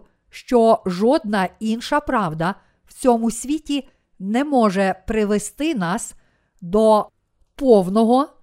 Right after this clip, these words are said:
і досконалого спасіння, до якого привело нас істинне Євангеліє, в яке ми віримо, Євангеліє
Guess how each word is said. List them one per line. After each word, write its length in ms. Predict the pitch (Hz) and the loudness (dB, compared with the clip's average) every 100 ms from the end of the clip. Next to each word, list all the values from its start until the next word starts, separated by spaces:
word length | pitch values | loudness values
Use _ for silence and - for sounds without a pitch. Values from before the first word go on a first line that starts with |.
| _ _ | _ _
і 140 | 240 226 | -6 -2
досконалого 1000 | 185 220 - 214 214 190 277 320 302 302 | 0 0 -2 -2 0 0 0 0 0 0
спасіння, 800 | - 311 311 - 214 170 170 214 _ _ _ _ _ | -2 -4 -4 -6 -6 -4 -4 -6 _ _ _ _ _
до 260 | 175 175 233 | -10 0 2
якого 840 | 208 196 - 302 277 262 208 - - | 2 -2 0 0 2 4 2 -2 -8
привело 560 | 226 240 311 233 170 | -4 -2 -2 -2 -2
нас 380 | 160 180 240 - - _ _ _ | -2 -4 -6 -12 -20 _ _ _
істинне 680 | - 240 - - 240 233 247 | -6 -4 -6 -4 -4 -2 -2
Євангеліє, 840 | 247 269 302 269 185 160 156 175 - _ _ _ _ | -2 -2 -4 -2 -4 -4 -4 -6 -10 _ _ _ _
в 60 | 185 | -8
яке 380 | 208 220 233 220 | -2 -2 -2 -2
ми 320 | 214 208 208 - | 0 -2 -4 -6
віримо, 680 | 175 208 277 208 156 151 156 - _ _ _ _ _ | -8 -4 -4 -2 -4 -4 -6 -8 _ _ _ _ _
Євангеліє 1040 | - 165 180 170 277 320 262 262 247 247 240 | -14 -6 -4 -2 -2 -2 -4 -4 -2 -2 -2